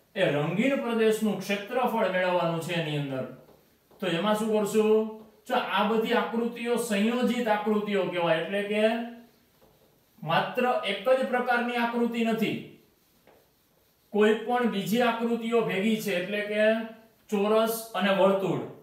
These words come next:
અહીંયા શું હતું? ચોરસ અને વર્તુળનો એક ભાગ. આ જ રીતે આપણને ત્રિકોણ અને વર્તુળ, આવી સંયોજિત આકૃતિઓ પણ આપી શકે. તો એ બધાયના ક્ષેત્રફળ આપણે જાણીએ જ છીએ, તો એનો ઉપયોગ કરીને આરામથી મેળવી શકાય.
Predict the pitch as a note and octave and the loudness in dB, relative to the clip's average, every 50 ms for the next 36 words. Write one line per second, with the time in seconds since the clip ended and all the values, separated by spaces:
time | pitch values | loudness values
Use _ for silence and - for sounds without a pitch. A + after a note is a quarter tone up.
0 | - - _ _ _ _ _ _ - F3 F#3+ G#3 A3 G#3+ A3+ A3+ A3 A3 G#3+ A3 | -20 -20 _ _ _ _ _ _ -6 -4 -2 0 -2 -2 -2 -2 -4 -4 -4 -2
1 | A3+ A3 G#3+ - - - G3 G3+ G#3+ A3 A3+ A3+ A3+ - - - - - - G3 | 0 0 0 0 0 0 0 2 4 2 2 2 0 -2 -4 -6 -12 -10 -4 0
2 | F#3 F#3+ F#3 E3 E3+ F3+ G3 G3 G#3+ G#3+ G#3 G3+ G#3 G#3 G3+ G3+ G3+ G3+ F3 D3+ | 2 2 2 4 4 2 2 2 0 -2 -2 0 0 0 0 0 0 -2 -2 0
3 | F3 F3 F3 E3+ D#3+ - A#2+ A#2+ - - - - - - - - - F3+ G3 G3+ | 2 2 4 4 2 2 -2 -6 -10 -14 -20 -20 -20 -20 -16 -6 0 2 2 4
4 | G#3+ G#3+ A3 G#3+ A3 G#3 G#3 G3+ G3+ G#3+ G#3 G3 F#3 - F#3 F#3 G3 G3 - A#3 | 4 2 2 2 2 2 2 2 0 -2 -2 -2 -2 -2 -2 -4 -4 -4 -2 -2
5 | A#3 A#3 A#3 - - G3+ G3+ G3+ G3 F3+ E3 F3+ F#3 F#3 - F#3+ D#3+ C3+ - - | -2 0 0 -2 -2 -2 0 0 2 2 2 2 2 2 0 0 0 0 -2 -4
6 | - - - - _ - - F3+ F#3 G3 A3+ A#3 A#3+ A#3 A#3 - - G3 F3+ F#3 | -8 -14 -20 -20 _ -10 -4 -2 -2 0 0 -2 -2 -4 -6 -6 -4 -2 0 0
7 | G#3 A3 A#3 A3+ - B3+ B3+ - G3 G#3 G#3+ A3 A3 A3 A3 G3 - G#3+ A3 A3 | 0 0 0 0 0 -2 -2 -2 -2 -2 -2 -2 -2 -2 -2 -4 -4 -2 -2 -2
8 | G#3+ A3 A3+ G#3+ G3 F#3+ G3 G3 G#3+ G3 F#3+ A3 A3 - F#3+ D#3+ C#3+ D3+ - - | 0 0 0 0 0 0 0 -2 -6 -4 -4 -4 -2 -2 0 -2 -2 -2 -4 -8
9 | - - - - - - G#3 G#3 G#3 G3+ F#3+ F3+ F#3 G3 G3+ A3 A3+ G#3+ - - | -12 -20 -20 -20 -10 -2 2 2 4 4 4 4 4 4 4 4 0 -2 -2 0
10 | G3+ G3+ G3 G#3+ G#3+ G#3 G#3+ G#3 G#3 G#3 G3 G3 F#3+ G3 G3+ G#3 E3+ E3 E3 E3+ | -2 -2 -2 0 -2 -2 -2 -2 -2 -2 -2 -2 -2 -2 -4 -2 0 0 0 0
11 | F#3 F#3+ G3 G3+ G3 F#3+ - - - G3+ G#3 G#3 A3 A3 G#3+ G3+ G3 F#3+ F#3+ G3 | 0 0 0 0 -2 -2 -4 -4 -4 -2 0 0 0 0 0 0 0 0 2 0
12 | F#3+ F#3+ F#3+ G3 G3+ G3+ G3+ G3 G3 F#3+ F#3+ F#3+ F#3+ F#3 F#3 F#3 F#3+ F#3+ F#3+ F#3+ | 0 0 0 0 -2 -2 -2 0 -2 -2 -2 0 0 2 2 2 2 0 0 0
13 | F#3+ G3 F#3+ F3+ F3 F3+ F#3 F#3+ E3 D3 F#3 F#3 G3 E3+ C#3 | -2 -2 0 0 -2 -2 -2 -2 -2 -2 -2 0 0 0 -2